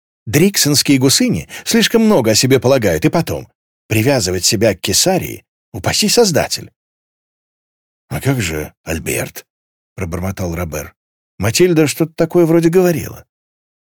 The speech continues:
«Да знаю я», — отмахнулся Альдо. «Альберт хочет нас с тобой продать на племя. Тебе хочется быть мужем при коронованной жене или, того хуже, при дочке какого-нибудь завалящего дожа? Мне нет.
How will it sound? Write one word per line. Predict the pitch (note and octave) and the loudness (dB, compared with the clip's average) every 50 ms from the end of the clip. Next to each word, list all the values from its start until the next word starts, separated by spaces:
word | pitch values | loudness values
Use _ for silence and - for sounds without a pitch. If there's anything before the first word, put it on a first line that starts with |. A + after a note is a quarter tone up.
| _ _ - | _ _ 0
«Да | B2+ B2+ | 0 2
знаю | B2+ C3+ D3+ F#3 A3+ A#3 E3 G2 D#2+ | 2 2 2 2 0 0 -2 -4 -4
я», — | D2+ D2+ D#2+ | -4 -6 -8
отмахнулся | E2+ - G2+ G2+ - - A#2 G#2 G2 - - - | -8 -8 -8 -10 -8 -6 -6 -6 -6 -6 -8 -6
Альдо. | - G#2 F#2 D2+ - - - - - _ _ _ _ _ _ _ _ _ | -6 -6 -6 -6 -8 -12 -18 -20 -20 _ _ _ _ _ _ _ _ _
«Альберт | - F#2+ F#2+ F2+ D3 F#3 G3 F#3+ | -6 -4 0 2 2 2 2 0
хочет | - - F#3+ F3+ - F3+ E3+ | 0 0 2 2 2 2 2
нас | E3 D#3 D3 | 2 0 0
с | - - | 2 2
тобой | D3 C#3 E3+ F3+ | 2 2 2 2
продать | F3 D#3 D3+ D3 E3 E3+ - E3 | 2 2 2 4 2 2 2 0
на | D#3 - | -2 0
племя. | - D#3+ F3 F#3+ E3+ G#2+ D2+ - - _ _ _ _ _ _ _ _ _ _ _ _ _ _ | 2 2 2 2 0 -2 -4 -10 -16 _ _ _ _ _ _ _ _ _ _ _ _ _ _
Тебе | - D3+ C3+ C#3 | 0 2 2 2
хочется | C3 - A#3 B3 - - A#2+ - G#2+ | 2 2 2 2 2 2 0 0 0
быть | G2 A2+ G2 - | 0 0 0 2
мужем | D3+ G3+ G#3 C3+ E2 C#2+ D2+ - - - - - | 2 2 2 2 0 -4 -8 -12 -16 -14 -4 -2
при | D3 C#3 | 0 0
коронованной | - D3+ C#3+ D3 D3 D3 C#3+ C#3 C#3 C3+ C3 | 2 2 2 4 4 4 4 4 4 4 2
жене | A2+ A#2+ C3+ D#3 G3+ G3+ D#3 | 2 2 2 2 4 4 4
или, | A#2+ A2+ A2+ G#2+ | 4 4 4 4
того | - - A2 A#2 B2 | 2 2 2 2 2
хуже, | B2 - G#3+ A3 G3 G3 F3 - - - - - | 2 0 0 0 0 0 0 -2 -8 -20 -12 -4
при | - C#3 C#3 | 0 0 2
дочке | B2+ E3+ G3+ - - - F3 | 4 4 2 2 2 2 2
какого-нибудь | - E3 - - F3+ F#3 E3+ D#3+ D#3+ C#3+ | 2 2 2 4 4 4 4 4 4 4
завалящего | C3+ D3 D#3+ F3 F3+ E3+ - - G#3 G3+ | 4 4 4 4 2 2 2 4 4 4
дожа? | C#3 F2 C2 - - - - _ _ _ _ _ _ | 2 2 0 -2 -6 -10 -12 _ _ _ _ _ _
Мне | A2 B2 C3+ C#3 D3 E3+ F#3 | -2 0 2 2 2 2 2
нет. | E3+ C3+ G#2+ F2+ D#2 - - | 2 2 0 0 -2 -4 -8